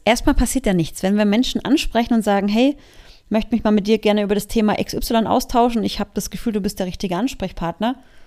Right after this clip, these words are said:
was das Schlimmste, was passieren kann? Dass ein Nein kommt. Ja, aber das Nein haben wir vorher auch schon. Also das heißt, wir können uns gerne trauen und im Zweifel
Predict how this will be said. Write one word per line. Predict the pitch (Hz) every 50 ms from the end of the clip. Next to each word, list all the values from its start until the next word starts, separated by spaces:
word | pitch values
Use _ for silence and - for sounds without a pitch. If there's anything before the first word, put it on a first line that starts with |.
| - - - _ _ _ _ _ _ _ _ _ _ -
was | 208 208 -
das | 226 202
Schlimmste, | - 240 240 247 - - 220
was | 214 - -
passieren | - 208 - - - 240 262 269
kann? | - - 294 330 403 370 - - - - - - _ _ _ _ - _ _ _ -
Dass | 202 -
ein | 226 226 214
Nein | 208 196 220 233 240
kommt. | - - 214 165 143 - - - - - - - - - - -
Ja, | - 190 185 220
aber | - - 208
das | 214 220 220 -
Nein | 233 233 247 262 262
haben | 247 240
wir | 240
vorher | 226 - 254 254 220 165
auch | 262 -
schon. | - - 190 175
Also | 185 196 214
das | 226 - -
heißt, | 220 226 - -
wir | 214 202
können | - - 240 247 247
uns | 220 -
gerne | - 220 208 220 208
trauen | - - 185 208 247 294 294
und | 254 233 214
im | 208 208 202
Zweifel | - - 185 208 233 - 254 240 247